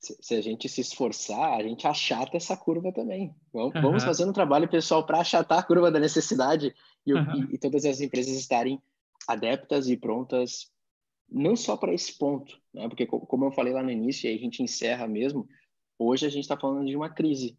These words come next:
Speaker 1: mas poderia ser um projeto de transformação digital, poderia ser um plano de, de, de continuidade de negócios. Não,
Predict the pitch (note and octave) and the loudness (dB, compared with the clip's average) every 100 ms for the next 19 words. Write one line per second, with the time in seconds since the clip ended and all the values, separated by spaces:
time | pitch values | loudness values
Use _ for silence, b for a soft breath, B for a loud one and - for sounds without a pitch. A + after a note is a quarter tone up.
0 | _ _ G#2+ - A2 A2 C3 - C3 A#2+ | _ _ -14 -6 -4 0 0 0 -4 -2
1 | A2+ A2+ - A2+ G#2 A2+ G#2 A#2 G#2+ G#2 | -4 -6 -8 -8 -6 -8 -6 -6 -6 -6
2 | - G#2 C3 C3 C3 A2+ A2 A2 - A#2+ | -4 0 2 0 -2 -4 -4 -4 -6 -6
3 | A#2 A#2+ A#2+ A2+ A#2 _ _ _ _ C3+ | -4 -2 -2 -4 -8 _ _ _ _ -12
4 | G#2+ A2+ B2+ - A#2 A2+ A#2 G#2 G#2 A#2 | -8 -4 -4 -2 -2 -2 -2 -4 -2 -2
5 | B2+ B2+ A#2 | -2 -4 -6